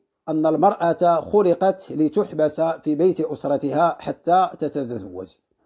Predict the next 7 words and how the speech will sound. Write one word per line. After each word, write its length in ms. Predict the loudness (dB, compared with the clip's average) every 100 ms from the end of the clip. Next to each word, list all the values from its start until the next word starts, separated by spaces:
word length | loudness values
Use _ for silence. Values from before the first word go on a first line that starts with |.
| _ _ _ _ _ _ _ _ _ _ _ _ _ _ _ _ _ _ _ _ _ _ _ _ _ _
وبعد 360 | 4 4 4 4
الزواج 600 | 4 4 4 6 4 0 -10 _ _ -6
تقتصر 800 | -6 -2 -2 0 0 2 -2 0
مهمتها 1040 | 2 4 4 4 2 2 4 4 4 0
على 360 | -2 2 2 0
خدمة 640 | 0 -2 2 0 0 -4 -4
زوجها 560 | -2 0 0 -4 -8